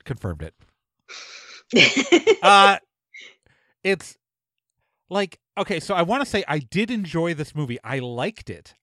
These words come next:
Speaker 1: I liked it a
Speaker 2: Mm-hmm.
Speaker 1: lot, but it's the, there are lots of times where they, I feel like they change the lore to try to,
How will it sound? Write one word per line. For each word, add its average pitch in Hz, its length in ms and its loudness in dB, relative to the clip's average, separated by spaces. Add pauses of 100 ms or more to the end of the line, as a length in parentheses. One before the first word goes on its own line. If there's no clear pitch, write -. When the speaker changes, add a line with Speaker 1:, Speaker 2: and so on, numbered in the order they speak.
Speaker 1:
I 143 120 -6
liked 208 280 -8
it 208 160 -6
a 139 40 -8
Speaker 2:
Mm-hmm. 113 160 -12
Speaker 1:
lot, 139 420 -14 (420)
but 143 420 -2 (140)
it's 147 580 -8
the, 151 460 -10 (1300)
there 180 120 -2
are 190 60 -2
lots 208 360 -4
of 247 100 -10
times 143 540 -14 (100)
where 151 480 -10
they, 139 680 -14 (240)
I 143 140 -10
feel 208 380 -4
like 160 260 0
they 139 160 -4
change 208 680 -6
the 180 120 -10
lore 139 560 -4
to - 180 -20
try 139 440 -2
to, 120 680 -8